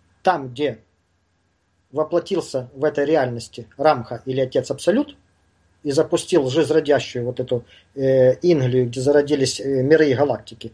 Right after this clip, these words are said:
полностью, э, именно на границе была создана наша Солнечная система вот эта, именно для эксперимента.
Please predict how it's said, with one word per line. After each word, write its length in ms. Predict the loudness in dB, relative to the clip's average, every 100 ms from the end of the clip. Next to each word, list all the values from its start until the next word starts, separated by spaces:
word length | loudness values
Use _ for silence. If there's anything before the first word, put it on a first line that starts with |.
| -18 -20 -20 -2
полностью, 500 | 0 0 -6 -12 -16 -20 -20 _ -10
э, 320 | -6 -4 -4 4
именно 340 | 8 8 8
на 100 | 6
границе 480 | 4 4 2 0 -2
была 280 | 2 2 4
создана 400 | 4 4 4 2
наша 240 | 2 0
Солнечная 440 | -2 -2 -4 -4 -8
система 440 | -8 -10 -12 -12
вот 180 | -14 -16
эта, 140 | -20 _ _ 0
именно 320 | 2 4 2
для 180 | 4 2
эксперимента. 720 | 2 -4 -2 -2 -4 -10